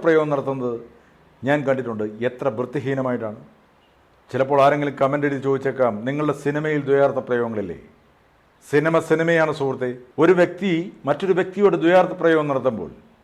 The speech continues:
അല്ലെങ്കിൽ ഒരു സമൂഹത്തിന് മുമ്പിൽ നിന്ന് ദ്വയാർത്ഥ പ്രയോഗം നടത്തുമ്പോൾ, ആ കേൾക്കുന്നവർ ചൂളിപ്പോവും. ഒരു ചായക്കടയിലോ മറ്റിരുന്ന് ഒരു ബനാന ഫ്രൈ എടുത്ത് പിടിച്ചിട്ട്, "ചേട്ടൻ്റെ അപ്പം ഒക്കെ തളർന്നു കിടക്കുകയാണല്ലോ" എന്ന് പറയുന്ന ദ്വയാർത്ഥ പ്രയോഗം. ഒരു പെൺകുട്ടിയെ ബൈക്കിലിരുത്തിയിട്ട്,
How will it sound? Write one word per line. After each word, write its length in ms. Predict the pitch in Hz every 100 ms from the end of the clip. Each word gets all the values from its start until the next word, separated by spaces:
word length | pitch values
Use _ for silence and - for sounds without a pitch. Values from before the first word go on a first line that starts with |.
| -
അല്ലെങ്കിൽ 240 | 139 170 180
ഒരു 80 | 170
സമൂഹത്തിന് 420 | 165 180 220 208 190
മുമ്പിൽ 180 | 180 175
നിന്ന് 160 | 170 156
ദ്വയാർത്ഥ 300 | 151 170 165 147
പ്രയോഗം 260 | 160 151 151
നടത്തുമ്പോൾ, 380 | 127 135 117 85 78 _ _ _ _ -
ആ 40 | 127 143
കേൾക്കുന്നവർ 460 | 143 143 147 139 135
ചൂളിപ്പോവും. 480 | 139 147 143 104 85 - _ _ _ - 139
ഒരു 120 | 151 135 139 - _ _ _ _ _ _ _
ചായക്കടയിലോ 580 | 135 175 185 175 165 165 160
മറ്റിരുന്ന് 420 | 156 151 151 113 87 - _ 156
ഒരു 100 | 160
ബനാന 260 | 165 175 196 190 185
ഫ്രൈ 140 | 165 170
എടുത്ത് 160 | 156 156
പിടിച്ചിട്ട്, 360 | 147 135 113 101 87 -
"ചേട്ടൻ്റെ 340 | 170 208 202 190
അപ്പം 180 | 165 214
ഒക്കെ 140 | 196 190 -
തളർന്നു 300 | 156 190 196
കിടക്കുകയാണല്ലോ" 500 | 185 175 175 165 160
എന്ന് 120 | 156 151
പറയുന്ന 320 | 147 147 143 139 143 -
ദ്വയാർത്ഥ 320 | 110 135 123 110
പ്രയോഗം. 300 | 104 87 - - _ -
ഒരു 100 | 135
പെൺകുട്ടിയെ 460 | 143 156 156 156 143 147 - _ -
ബൈക്കിലിരുത്തിയിട്ട്, 680 | 120 143 165 156 143 147 127